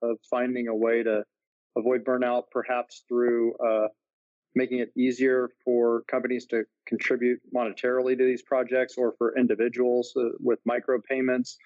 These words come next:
Um, do you have any creative input on, on opportunities that you see that, that GitHub could implement to help resolve this problem? 'Cause I, I say GitHub in particular just because there's so much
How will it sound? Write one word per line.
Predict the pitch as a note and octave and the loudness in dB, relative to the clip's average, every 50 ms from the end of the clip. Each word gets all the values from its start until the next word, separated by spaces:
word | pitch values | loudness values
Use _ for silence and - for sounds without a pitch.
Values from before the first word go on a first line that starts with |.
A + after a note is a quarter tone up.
| - - - - _ _ _ _ - | -20 -20 -20 -20 _ _ _ _ -2
Um, | B2+ B2 B2 B2 A#2+ - - | -2 0 -2 -4 -6 -6 -2
do | E3+ G#3 | 0 0
you | |
have | G#3+ G3 | 2 2
any | G#3 - G2+ G2 F#3 F#3 _ _ - - - _ - _ - - | 0 0 -2 -2 -4 -6 _ _ -20 -20 -20 _ -20 _ -6 -2
creative | D#3+ D#3+ E3 D#3+ D#3+ C#3 A#2+ - - D3 | 0 2 2 2 0 0 -2 -4 -2 -2
input | C#3 C#3+ C#3 - D#3 D3 C#3+ | -2 -2 -2 -2 0 0 0
on, | C#3 C3 B2 A#2+ - | 0 0 -2 -2 -2
on | B2 B2 B2 B2 A#2+ - | -2 -2 -2 -4 -4 -4
opportunities | B2+ C3+ - - C3+ - D3 C#3 C3+ C3+ C3+ B2+ A#2+ | -4 -4 -4 -4 -6 -2 0 0 2 2 2 2 2
that | B2+ B2+ | 0 2
you | B2+ C3 C#3 | 2 2 2
see | C3+ - - - - C#3 C3+ C3 C3+ C3 C3 C3 C#3 - | 2 0 -4 -2 0 2 2 4 4 2 2 0 -2 -2
that, | - B2+ B2 - _ - | 0 0 0 -2 _ -2
that | C#3 B2+ - _ C#3+ - | -2 -2 -2 _ -8 -2
GitHub | - C#3 C3 C3 C#3+ D3 C#3+ C#3 C#3 - - | -2 -2 -2 0 0 -2 -2 -2 -4 -10 -6
could | - B2+ A#2+ - - | -4 -4 -4 -2 -2
implement | C3+ C3 - C#3+ C3+ C3+ C3 C3 C3+ - _ _ _ _ _ _ _ _ _ - | -2 0 0 0 0 0 0 -2 -4 -8 _ _ _ _ _ _ _ _ _ -10
to | - C3 | -6 -4
help | C3 C3 C3 C3 _ _ - | -2 -4 -4 -6 _ _ -6
resolve | B2 A#2+ G#2+ A2 A#2+ A#2+ C3 C#3 C3+ B2+ | -6 -4 -2 0 0 0 0 0 -2 0
this | C3+ C#3+ C#3 - | -2 -2 -2 -2
problem? | _ - - C#3 C#3 C#3 C#3 C#3+ C#3+ C#3 C3+ - | _ -4 -2 -2 -2 -2 -2 -4 -6 -6 -8 -6
'Cause | - A#2+ A2 - | -8 -6 -4 -2
I, | C3+ C3 - | 0 0 0
I | C#3+ | 0
say | C#3 - F3+ E3+ | 0 0 -2 0
GitHub | C#3+ D#3 D#3+ D3 C#3 B2+ | 0 0 0 0 0 -2
in | C3+ B2+ A#2+ | -2 -4 -6
particular | A#2+ - C#3+ C#3 - B2 A#2 A2 | -6 -4 -4 -4 -2 -2 -4 -4
just | A#2+ A2 - | -4 -8 -8
because | - G#2 B2 A2+ - | -4 -4 -4 -4 -4
there's | - B2 - - | -4 -8 -8 -4
so | - C3 B2 | -4 -4 -2
much | A#2+ A#2 A#2 A2+ - - - | 0 0 -2 -2 -4 -8 -14